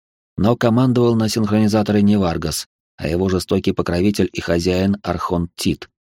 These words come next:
бывший наместник Залентира, изгнанный с планеты каркадонцев, после того, как синхронизацию удалось обратить вспять. Чтобы реабилитироваться перед Высшим Советом Империи, он лично прибыл на Землю, чтобы не просто закончить начатую синхронизацию —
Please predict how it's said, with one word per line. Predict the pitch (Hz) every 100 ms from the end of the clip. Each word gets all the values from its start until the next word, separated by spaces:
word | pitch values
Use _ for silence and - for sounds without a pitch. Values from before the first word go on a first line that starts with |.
| -
бывший | 107 101 90
наместник | 90 95 - 95
Залентира, | 92 95 101 131 95 71 _ -
изгнанный | 104 101 98 95
с |
планеты | - 92 98 90
каркадонцев, | 87 95 101 98 85 - 78 - _ _ _ -
после | - 92
того, | 101 107
как | 101 95
синхронизацию | - 98 104 101 101 110 101 90
удалось | 90 90 92
обратить | - 92 90 95
вспять. | - - 73 62 - _ _ _ _ _ _ -
Чтобы | - 87 85 85
реабилитироваться | 87 87 90 104 117 92 85
перед | 85 82 82
Высшим | 87 -
Советом | 82 85 85 90 85
Империи, | 82 117 120 90 80 _ _ _
он | 165 131
лично | 135 - 117
прибыл | 123 113 110
на | 107
Землю, | 104 135 107 85
чтобы | - 82 90
не | 90
просто | 117 123 85
закончить | 85 82 90 85 85
начатую | 87 82 82 85
синхронизацию — | 82 87 - 82 82 85 78 78 71